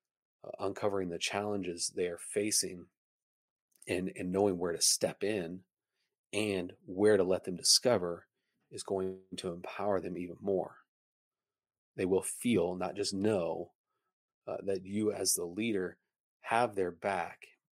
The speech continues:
and that you're not going to jump in and just take over from them. So it boils down to regular and deep communication that cements empowerment and leads to success.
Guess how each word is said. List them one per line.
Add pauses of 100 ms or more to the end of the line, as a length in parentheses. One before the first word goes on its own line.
(200)
and
that
you're
not
going
to (140)
jump
in
and (340)
just
take
over
from
them. (1700)
So
it
boils
down
to
regular
and
deep
communication (560)
that
cements (100)
empowerment (560)
and
leads
to
success.